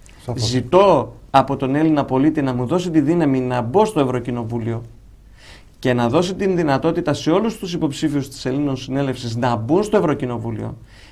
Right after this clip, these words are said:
Speaker 2: γιατί μας διακατέχει μια βούληση, ε, μια θέληση ατσάλινη, όπου θέλουμε να αναδείξουμε το δίκαιο και την αλήθεια και αυτό να επικρατήσει στην Ευρωπαϊκή Ένωση. Γιατί αυτό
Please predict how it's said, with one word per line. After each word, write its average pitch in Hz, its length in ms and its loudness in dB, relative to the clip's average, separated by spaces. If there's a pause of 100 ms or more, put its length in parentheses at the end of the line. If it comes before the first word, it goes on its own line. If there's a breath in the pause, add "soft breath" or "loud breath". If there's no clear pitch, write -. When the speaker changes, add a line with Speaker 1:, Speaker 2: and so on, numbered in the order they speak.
Speaker 2:
γιατί 127 320 0
μας 196 180 2
διακατέχει 170 560 0
μια 170 500 -2
βούληση, 135 640 -2 (640 soft breath)
ε, 127 400 0 (280)
μια 160 260 0
θέληση 175 580 0
ατσάλινη, 123 680 0 (400 soft breath)
όπου 143 320 2
θέλουμε 214 440 0
να 170 120 0
αναδείξουμε 143 520 -2
το 135 100 -2
δίκαιο 170 220 -2
και 147 80 -2
την 123 180 -6
αλήθεια 120 460 -6 (440 soft breath)
και 151 100 2
αυτό 143 180 -2
να 233 80 -4
επικρατήσει 220 440 -2
στην - 120 -8
Ευρωπαϊκή 175 420 -4
Ένωση. 170 360 -6 (380 soft breath)
Γιατί 135 340 0
αυτό 208 440 -2